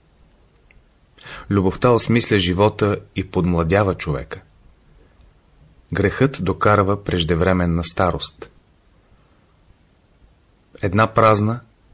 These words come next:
сбръчкана гайда, мога ли да я подмладя? Като вкарам въздух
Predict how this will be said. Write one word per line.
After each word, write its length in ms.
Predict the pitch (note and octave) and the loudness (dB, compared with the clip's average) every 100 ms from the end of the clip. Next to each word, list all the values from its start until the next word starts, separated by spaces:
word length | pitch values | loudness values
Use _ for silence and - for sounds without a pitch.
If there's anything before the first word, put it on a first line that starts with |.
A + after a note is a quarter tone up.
| _ _ - | _ _ -10
сбръчкана 640 | G2 F2+ A2+ - A2 G2 | -6 -2 -2 0 0 0
гайда, 480 | F2+ G#2 G2 F#2 G#2 - _ _ _ _ _ _ _ - | 2 2 2 2 -4 -8 _ _ _ _ _ _ _ -4
мога 240 | G#2 B2 | 0 2
ли 100 | A#2 | 0
да 120 | E2+ | 0
я 120 | E2 D#2+ | -2 -2
подмладя? 500 | E2+ D#2+ D#2+ D#2 D#2 - _ _ _ _ _ _ _ _ _ _ _ _ _ _ _ _ _ _ _ - | -2 0 0 0 -4 -8 _ _ _ _ _ _ _ _ _ _ _ _ _ _ _ _ _ _ _ -8
Като 200 | - G2+ | -4 -4
вкарам 380 | - A2 A2 G2+ | 2 2 2 2
въздух 460 | A2 G2 F#2+ - | 0 0 -4 -6